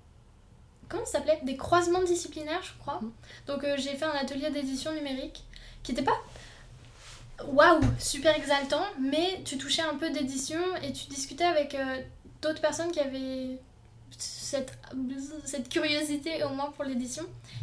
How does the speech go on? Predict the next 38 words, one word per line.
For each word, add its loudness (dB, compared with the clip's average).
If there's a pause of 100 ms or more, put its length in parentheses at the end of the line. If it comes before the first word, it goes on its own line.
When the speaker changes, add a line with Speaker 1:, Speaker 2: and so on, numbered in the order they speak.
Speaker 1:
Il 2
y 6
avait 0
aussi 0
un 2
atelier, 4
euh, 0
avec -2
une 0
prof 2
de -2
collège 0
où -6
on -4
élaborait -2
un -2
dossier, -4
tu -8
vois, -4
pour -6
des -6
troisièmes. -6 (680)
Euh, 0 (480)
et -2
c'était 0
chouette 8
parce 4
que -4
moi, 2
c'était 2
des 0
métiers 0
que -4
je -4
considérais, 0
tu -6
vois. -2
Je, -4